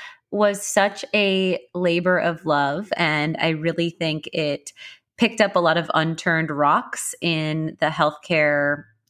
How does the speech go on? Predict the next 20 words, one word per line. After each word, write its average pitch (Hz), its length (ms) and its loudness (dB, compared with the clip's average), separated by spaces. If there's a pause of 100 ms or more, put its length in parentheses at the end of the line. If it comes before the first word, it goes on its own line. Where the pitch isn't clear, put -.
(100)
I 147 80 -4
guess, 139 320 -2
approach - 800 0
to 143 440 0 (300)
balancing 160 500 0
so 170 240 0
many 185 180 2
different 165 380 -2
conditions 202 720 -2
that 156 360 0 (360)
I 165 60 0
really 196 360 2
downloaded 170 540 2
my 156 100 2
brain 156 400 0
in 139 180 -4
best 160 300 0
capacity 156 640 -4
I 143 80 -2
could. 208 560 0